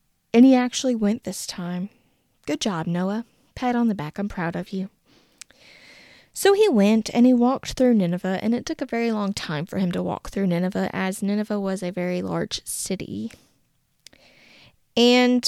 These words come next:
while he was doing this, he proclaimed that in forty days, Nineveh would be completely destroyed, vamooshed,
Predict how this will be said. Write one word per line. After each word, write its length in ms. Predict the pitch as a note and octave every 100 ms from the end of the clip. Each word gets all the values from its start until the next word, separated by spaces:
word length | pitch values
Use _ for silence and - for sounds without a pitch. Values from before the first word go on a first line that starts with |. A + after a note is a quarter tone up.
| -
while 180 | B3+ C#4+
he 120 | C#4
was 140 | C#4
doing 280 | - B3+ B3
this, 220 | A3+ A3
he 160 | - A#3+
proclaimed 920 | - A#3 - - C#4+ C4 A3+ A3+ A3+
that 180 | A3 G#3+
in 160 | A3+ A3
forty 440 | - A#3 A3+ A3
days, 600 | G3 G3+ G#3+ F#3 F3+ F#3+ -
Nineveh 720 | G3+ G3+ A3 A#3+ G#3+ G3 G3 -
would 320 | G3+ G3 G3+ -
be 320 | F#3+ F#3+ F#3+
completely 1040 | - G3 - F#3 F#3 G#3+ B3 C4 C4+ C4 -
destroyed, 1160 | F#3+ G#3+ G#3 - - - F3+ F#3 C2+ - - - - _ _ _ _ _ _ G#3
vamooshed, 1040 | G#3 G3+ F#3+ G#3 E3+ - - - - -